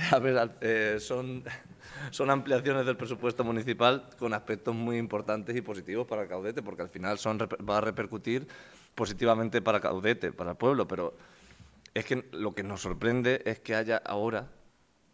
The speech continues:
cuando aquí en este pleno se ha venido denunciando durante años, cuando la gente en la calle lo lleva denunciando eso, los mismos años, el, eh, la falta de inversión, la falta de mantenimiento de la red de agua, eh, eh,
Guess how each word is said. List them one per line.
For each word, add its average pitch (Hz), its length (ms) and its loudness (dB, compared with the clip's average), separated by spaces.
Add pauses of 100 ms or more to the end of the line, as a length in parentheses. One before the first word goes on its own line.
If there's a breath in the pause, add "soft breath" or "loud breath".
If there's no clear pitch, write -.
(140)
cuando 104 200 0
aquí 92 80 -4
en 123 80 0
este 131 160 -2
pleno 120 300 0
se 117 80 0
ha - 20 2
venido 113 240 0
denunciando 110 520 -2
durante 92 420 -2
años, 113 420 0 (140)
cuando 98 340 -4
la 90 80 -4
gente 117 580 -2
en 101 140 -6
la 92 140 -4
calle 120 260 0
lo 95 120 -4
lleva 104 360 -2
denunciando 120 580 -2
eso, 104 320 -6 (280)
los 104 220 -4
mismos 123 360 -2
años, 123 400 -2 (720 loud breath)
el, 110 180 0
eh, 107 140 2
la 101 160 0
falta 127 480 4
de 113 80 0
inversión, 107 560 0
la 95 100 -2
falta 110 380 0
de 131 60 0
mantenimiento 107 760 -2
de 101 80 2
la 87 100 -2
red 107 200 -2
de 110 180 0
agua, 107 380 0
eh, 98 220 -4
eh, - 140 -10